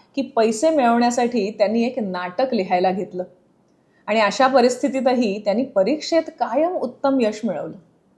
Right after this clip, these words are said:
आता अशा व्यक्तीने स्वतःच्या प्रगतीचं स्वप्न पाहिलं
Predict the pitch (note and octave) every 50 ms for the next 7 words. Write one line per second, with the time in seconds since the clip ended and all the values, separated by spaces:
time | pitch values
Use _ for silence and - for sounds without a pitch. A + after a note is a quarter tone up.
0 | _ _ _ _ _ _ _ _ _ _ _ - C4 C#4 F4+ - - A#3+ A#3+ -
1 | - E4+ F#4 G4+ F4+ D#4+ - - - - B3+ A#3+ G#3 - - - - - - A#3+
2 | A#3 A#3 C#4 C#4+ D4+ D4+ D4+ D#4+ D#4 D#4 C#4 C4 B3+ C4+ C4+ C#4 D4 C#4 C#4+ C#4+
3 | C#4+ C#4 C#4 C4 B3+ - B3+ C4+ B3+ - C#4 B3 C4+ C4 A#3 G3+ F#3